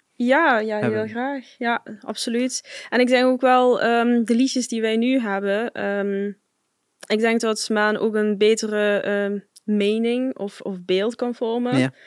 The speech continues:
Speaker 1: van wat de band is en, en, en ook nu is. Ehm, want ik zeg, ja, iedereen, eh, door de jaren heen groei je wel. En, eh, inmiddels, eh, vol-, volgend jaar volgens mij,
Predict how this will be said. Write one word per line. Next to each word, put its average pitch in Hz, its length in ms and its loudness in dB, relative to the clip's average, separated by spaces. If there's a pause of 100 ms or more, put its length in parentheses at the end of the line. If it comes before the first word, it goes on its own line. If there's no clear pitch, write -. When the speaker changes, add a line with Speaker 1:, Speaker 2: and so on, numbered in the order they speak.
(200)
Speaker 1:
van 196 160 -2
wat 214 160 2
de 214 80 -4
band 196 280 2
is - 520 -4
en, 202 320 -4
en, 202 200 -4
en 208 180 -2
ook 202 160 -2
nu 226 180 2
is. 262 440 -2
Ehm, 196 460 -2 (1200)
want 208 140 2
ik - 20 0
zeg, 202 260 2
ja, 196 180 2
iedereen, 214 460 2
eh, 196 220 0
door 208 120 -2
de 220 60 2
jaren 208 280 2
heen 208 320 2
groei 220 240 0
je 233 100 0
wel. 247 400 0
En, 208 320 -2
eh, 202 220 0
inmiddels, 214 520 0
eh, 202 280 2 (500)
vol-, - 180 -12
volgend 214 320 -4
jaar 240 260 0
volgens 202 240 -6
mij, 196 260 -2